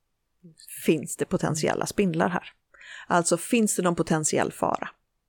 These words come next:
Så mitt fokus kommer alltså vara baserat på vad jag har för associationer. Och eftersom smärta, det handlar mer om överlevnad, alltså jag måste hålla mig trygg. Nummer ett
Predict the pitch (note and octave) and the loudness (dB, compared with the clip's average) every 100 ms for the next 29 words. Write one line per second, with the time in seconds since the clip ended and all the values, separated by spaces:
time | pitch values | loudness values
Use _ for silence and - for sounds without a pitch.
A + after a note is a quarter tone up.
0 | _ _ - - - - - - - - | _ _ -20 -20 -18 -12 -12 -12 -4 4
1 | G3+ G3 - C4+ C4+ C#4 - E3+ F3 - | 4 4 0 4 4 2 -2 2 2 0
2 | - F3+ E3 E3 E3+ F3+ G3+ E3+ D#3+ E3+ | 0 2 4 4 4 2 4 4 4 4
3 | - F3+ D#3+ F3+ - F3 D#3+ G3+ A#3+ G#3+ | 2 2 4 2 2 0 4 6 6 6
4 | E3 F3 - E3+ - - D#3+ - - G#3+ | 4 4 0 0 -2 -2 -2 -2 0 2
5 | G3 E3+ C#3+ A#3 D#4 _ _ _ - - | 2 0 2 2 0 _ _ _ -20 -20
6 | - - _ _ _ _ - A3+ A3+ - | -20 -20 _ _ _ _ 2 6 6 4
7 | G3+ G#3 G#3 - - A#3 A#3+ A#3+ _ _ | 2 2 2 0 2 4 2 0 _ _
8 | B3 A#3+ G3+ G3+ F#3 F3+ F3 F3+ E3 D#3 | 4 4 6 4 4 4 4 6 4 6
9 | D#3+ D#3 - E3+ D#3+ D#3 E3 E3+ E3+ E3 | 4 2 2 4 4 4 4 6 4 2
10 | D#3 - - - E3 E3 D#3+ E3+ E3+ - | 0 -2 -2 -2 0 2 2 2 0 -4
11 | - E3 D#3+ D#3 - - - G#3 - - | -2 0 0 0 -2 -4 -4 -2 -2 -4
12 | F3+ - - - - - G3 G3+ G3+ G#3+ | -12 -16 -20 -20 -20 -4 4 6 6 4
13 | - C4+ - - | 2 -2 -2 -14